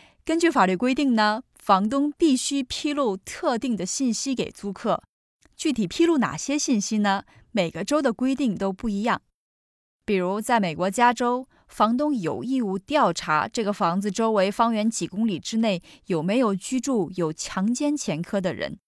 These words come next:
而且要把这个调查结果披露给租客。如果这个房子过去三年当中死过人，也需要披露。在美国的新泽西州，房东在签合同的时候还必须得问租客要不要在窗户上安装栏杆，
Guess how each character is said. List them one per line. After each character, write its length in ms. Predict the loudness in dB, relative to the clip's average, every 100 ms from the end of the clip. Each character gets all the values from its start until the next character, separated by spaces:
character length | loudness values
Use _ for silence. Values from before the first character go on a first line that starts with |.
| _ _ _ _
而 100 | -2
且 160 | 0 0
要 160 | 2
把 140 | 0 -2
这 120 | -4
个 120 | -4
调 180 | 0 0
查 240 | 0 -4
结 200 | -2 -4
果 240 | -2 -4 -4
披 240 | -8 -6 -2
露 160 | -4
给 160 | -4 -8
租 220 | -8 -10
客。 280 | -6 -8 -8 _ _ _ _ _ _ _
如 100 | -4
果 140 | 2 4
这 100 | 4
个 80 | 2
房 240 | 4 2
子 140 | 0
过 160 | 2 2
去 100 | 2
三 220 | 0 2
年 180 | 2 2
当 220 | 2 2
中 240 | 0 0 0
死 220 | -2 -4
过 160 | -6
人， 320 | -4 -6 -8 -12 _
也 120 | -6 -6
需 240 | -10 -4
要 160 | 0 0
披 240 | -2 -8
露。 220 | -6 -8 -10 _ _ _ _ _ _
在 180 | 2
美 200 | 4 2
国 160 | 0 -2
的 100 | 0
新 240 | -2 0
泽 160 | 0 0
西 220 | -2 -6
州， 360 | -2 -2 -2 -6 _ _
房 320 | 2 2 4
东 260 | 2 2 2
在 380 | 4 4 4 0
签 300 | -2 -2 0
合 180 | -2
同 160 | -2 0
的 80 | -2
时 160 | -2
候 240 | -4 -2 -4
还 180 | -4 -4
必 140 | -4
须 160 | -4 -4
得 140 | -4
问 360 | -4 0 0 0
租 220 | -4 -6
客 300 | 0 2 2
要 240 | 2 4
不 60 | 4
要 180 | 4 4
在 160 | 2
窗 300 | -2 -2 -2
户 120 | -2 -2
上 300 | 0 0 0
安 200 | 0 2
装 240 | 2 0
栏 340 | 2 0 0 0
杆， 260 | 2 2